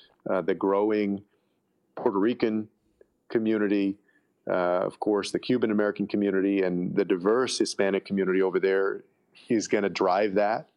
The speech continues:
Also, new states like Arizona and Texas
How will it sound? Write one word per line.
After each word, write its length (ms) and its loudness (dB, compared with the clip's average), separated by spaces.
Also, 640 2
new 260 0
states 480 -2
like 180 0
Arizona 500 0
and 140 -4
Texas 580 -6